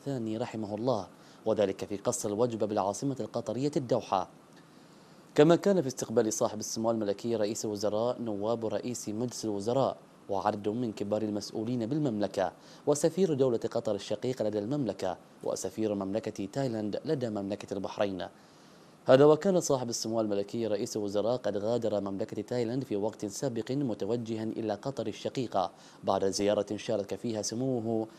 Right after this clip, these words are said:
في مؤتمر القمة الثانية للحوار الآسيوي، ممثلا عن حضرة صاحب الجلالة الملك حمد بن عيسى آل خليفة عاهل البلاد المفدى. كما عقد سموه جلسة مباحثات مع معالي الجنرال برايوت تشانوتشا رئيس وزراء مملكة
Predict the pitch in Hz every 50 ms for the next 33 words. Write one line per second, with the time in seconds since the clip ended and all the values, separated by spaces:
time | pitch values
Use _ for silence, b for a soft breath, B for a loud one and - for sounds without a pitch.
0 | B B B B B 160 156 156 - - - 185 180 165 147 120 113 - - 139
1 | 131 120 110 - 110 - - - 131 123 123 120 113 110 110 101 101 - 113 120
2 | 139 147 139 117 104 - 107 - - 110 104 104 101 95 90 - - B B B
3 | B 85 85 95 107 - - 98 104 110 110 104 95 - - 110 107 101 101 -
4 | - 95 - 113 107 - - - 95 95 98 101 98 101 107 120 139 143 143 123
5 | 104 98 92 98 - - 110 110 120 120 113 107 101 95 110 110 - - - -
6 | 104 95 - 107 117 147 139 - - 117 123 120 - B B B B B B 156
7 | 165 175 156 131 131 120 117 113 110 104 104 104 107 104 98 101 98 98 95 -
8 | 107 95 92 95 92 90 - B B B B B B B B B - 151 160 160
9 | 165 190 185 - 123 104 104 - 101 107 117 123 117 113 120 127 123 117 120 117
10 | 110 - 107 - 104 104 101 101 98 - - 101 - 113 113 - - 139 147 143
11 | 131 110 101 101 98 92 104 113 113 104 104 113 110 107 98 101 110 127 139 131
12 | - - - 113 107 107 107 107 101 104 - - - - 107 104 117 139 139 -
13 | - 110 101 92 - B B B B B B - - - 117 113 - - - 101
14 | 98 95 98 95 104 104 117 131 123 - - 113 107 117 143 151 147 127 113 -
15 | 110 104